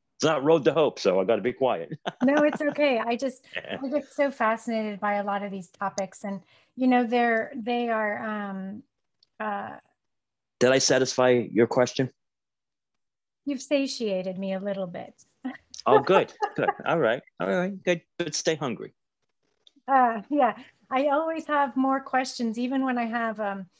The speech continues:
Speaker 2: a feeling or an idea, or I, um, I just, I come to a conclusion or decision. I still keep my heart open, because if I closed it up and decided that was it, then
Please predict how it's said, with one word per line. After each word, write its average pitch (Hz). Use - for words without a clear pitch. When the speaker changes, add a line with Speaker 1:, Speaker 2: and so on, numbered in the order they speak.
Speaker 2:
a 247
feeling 214
or 208
an 220
idea, 226
or 208
I, 208
um, 208
I 220
just, 226
I 220
come 240
to 226
a -
conclusion 220
or 202
decision. 196
I 220
still 269
keep 269
my 233
heart 226
open, 226
because 202
if 196
I 196
closed 220
it 202
up 202
and 190
decided 190
that 196
was 196
it, 190
then 185